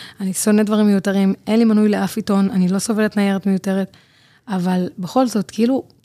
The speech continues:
למשש, להרגיש, לחשוב, לפתוח את הראש.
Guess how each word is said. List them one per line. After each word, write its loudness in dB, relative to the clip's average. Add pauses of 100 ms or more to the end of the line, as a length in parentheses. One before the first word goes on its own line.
(340)
למשש, 2
להרגיש, -2 (100)
לחשוב, -2
לפתוח -2
את -8
הראש. -6